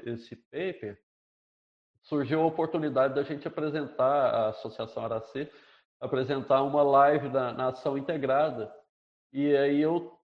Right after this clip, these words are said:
trouxe a-, algumas ideias exatamente com, em conjunto com a Eliane, a professora Mara,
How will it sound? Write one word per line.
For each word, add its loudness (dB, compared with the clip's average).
trouxe 2
a-, 2
algumas 2
ideias 2
exatamente -6
com, -4
em -6
conjunto -6
com -6
a -4
Eliane, -2
a -6
professora -6
Mara, -2